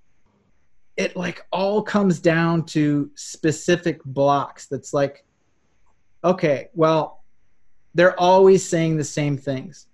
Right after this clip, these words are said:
You know, "I am sick." Well, don't say you're sick unless you wanna stay that way. You know, I just, I,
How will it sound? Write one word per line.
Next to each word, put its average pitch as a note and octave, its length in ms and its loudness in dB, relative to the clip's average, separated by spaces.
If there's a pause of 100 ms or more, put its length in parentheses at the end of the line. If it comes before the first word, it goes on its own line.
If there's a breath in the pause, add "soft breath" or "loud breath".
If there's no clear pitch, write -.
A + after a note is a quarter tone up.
(400)
You C#3+ 80 -4
know, C3+ 180 -4 (160)
"I G3 200 4
am A#3 120 2
sick." - 540 -2 (1900)
Well, F3+ 240 0
don't F3+ 340 2
say B3+ 320 4
you're A3 140 6
sick A3 460 2
unless F3+ 300 2
you G3 80 2
wanna E3+ 180 0
stay A#3+ 360 2
that D3+ 300 0
way. C3 380 -12
You D#3+ 100 -2
know, E3 160 2
I F3+ 120 2
just, F#3 380 -6
I, E3+ 140 0